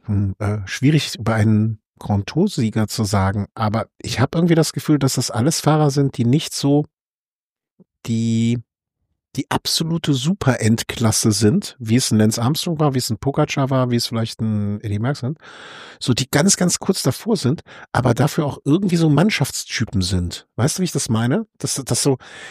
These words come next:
man, man hat bei, bei U A E hat man diesen Stern Pogacar, der über allem steht, dann hat man dieses Supertalent Del Toro,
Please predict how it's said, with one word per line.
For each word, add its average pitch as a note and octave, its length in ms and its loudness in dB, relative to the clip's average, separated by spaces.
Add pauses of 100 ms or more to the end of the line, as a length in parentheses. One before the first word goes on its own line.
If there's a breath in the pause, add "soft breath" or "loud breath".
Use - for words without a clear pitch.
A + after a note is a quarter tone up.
(160 loud breath)
man, C3 240 4
man C3 180 4
hat - 140 0
bei, C#3+ 280 4
bei C3 240 0
U C3+ 180 4
A - 20 6
E B2+ 160 6
hat D#3 120 0
man C3+ 80 2
diesen A#2+ 220 2
Stern C#3+ 540 -2
Pogacar, C3 480 -2
der A#2 100 2
über A2+ 220 -2
allem B2+ 220 2
steht, A#2 360 0
dann G2+ 140 2
hat - 120 -2
man A2+ 100 2
dieses A2+ 340 -2
Supertalent B2 640 0
Del B2 160 -2
Toro, A#2 540 -2